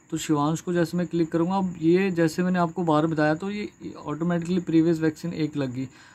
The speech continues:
लेकिन बाकी भी तो लगी हैं। मुझे पहले इस केस में on site session से भी कर सकता हूँ। उसको क्या करना है, मैंने प्रीवियस वैक्सीन देनी है, बर्थ जो,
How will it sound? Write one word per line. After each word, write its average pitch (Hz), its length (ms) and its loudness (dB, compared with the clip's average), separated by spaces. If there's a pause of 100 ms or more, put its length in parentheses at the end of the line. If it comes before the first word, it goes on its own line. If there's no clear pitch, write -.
(260)
लेकिन 147 300 2
बाकी 156 300 4
भी 196 80 0
तो 202 120 0
लगी 180 220 2
हैं। 196 120 0
मुझे 175 240 0
पहले 180 420 0
इस 180 200 -6
केस 165 300 0
में 190 120 0
on 170 400 0
site 175 260 0
session 170 400 0
से 175 120 0
भी 185 140 0
कर 156 200 0
सकता 151 280 -6
हूँ। 190 140 -2
उसको 170 300 -6
क्या 151 180 2
करना 147 280 -2
है, 175 60 -2
मैंने 180 220 -2
प्रीवियस 151 400 2
वैक्सीन 143 380 -6
देनी 131 220 -4
है, 175 160 -4 (800)
बर्थ 139 340 -6
जो, 156 140 4